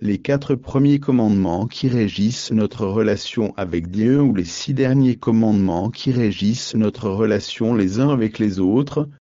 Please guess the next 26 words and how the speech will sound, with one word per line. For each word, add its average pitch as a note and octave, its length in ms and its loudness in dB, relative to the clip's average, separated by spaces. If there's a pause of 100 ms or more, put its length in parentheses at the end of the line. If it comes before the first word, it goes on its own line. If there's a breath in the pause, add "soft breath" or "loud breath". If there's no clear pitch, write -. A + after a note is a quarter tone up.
(200)
avec G#2 380 -4
nos B2 120 2
semblables, G#2 840 0 (420 loud breath)
nos A#2 260 2
péchés B2 420 -2
trouvent C3 320 -6
leur A2+ 180 2
origine G#2+ 720 2
dans A2 180 -2
la G#2 140 0
convoitise C#3 760 0
de B2 100 0
nos A#2 140 2
yeux, F#2+ 460 0 (400)
dans G#2 200 0
la G2+ 120 0
convoitise C3+ 720 0
de A2+ 120 -2
notre G2+ 360 -2
chair C3+ 520 -2
et C3 100 2
dans B2 140 2
l'orgueil A#2 560 0
de A#2 120 0
la G2+ 160 2
vie. D2 340 -8